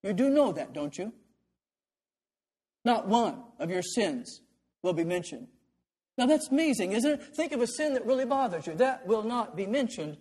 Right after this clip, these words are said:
on the judgment day. Why not? Because Jesus died on the cross for that sin and all of your sins. He has already been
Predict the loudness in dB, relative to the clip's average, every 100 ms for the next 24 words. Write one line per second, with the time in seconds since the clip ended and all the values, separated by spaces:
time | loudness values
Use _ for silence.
0 | _ _ -6 -4 -2 -4 -2 -4 -4 -12
1 | -12 -20 _ _ _ _ _ _ _ _
2 | _ _ _ -4 -2 0 0 -2 -8 -14
3 | _ _ _ _ -12 -10 -10 -6 -4 -4
4 | -6 -6 -4 -2 -6 -2 -2 -2 -2 -2
5 | -2 -2 -2 -2 -2 -8 -16 -6 -4 -2
6 | -4 -6 -2 -2 -2 -4 -4 -4 -8 -10
7 | -10 -10 -10 -10 -14 -18 -16 -12 -12 -12
8 | _ _ _ _ _ _ _ _ _ -4
9 | -2 -2 -4 -6 -2 -2 2 2 4 2
10 | 2 2